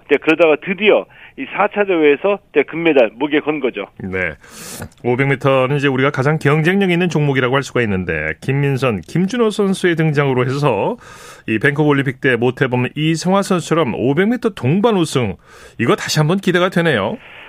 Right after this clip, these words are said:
Speaker 1: 어, 예, 그런 거죠. 예, 이 밴쿠버 동계올림픽 때 이제 모태범, 이상화, 또 피겨 김연아 선수가 등장하면서 우리도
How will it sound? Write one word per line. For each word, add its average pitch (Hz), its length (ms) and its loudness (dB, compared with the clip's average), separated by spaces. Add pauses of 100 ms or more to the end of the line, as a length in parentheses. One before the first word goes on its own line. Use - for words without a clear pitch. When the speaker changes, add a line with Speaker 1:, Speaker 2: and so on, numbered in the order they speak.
(140)
Speaker 1:
어, 151 340 4
예, 151 140 4
그런 165 280 -2
거죠. 123 340 2
예, 143 220 4
이 123 60 0
밴쿠버 220 1300 2
동계올림픽 180 580 0
때 131 300 2
이제 143 160 2
모태범, 196 680 0
이상화, 156 800 2 (120)
또 160 500 4
피겨 214 200 2 (100)
김연아 208 400 0
선수가 220 300 -4
등장하면서 165 580 -2
우리도 226 640 0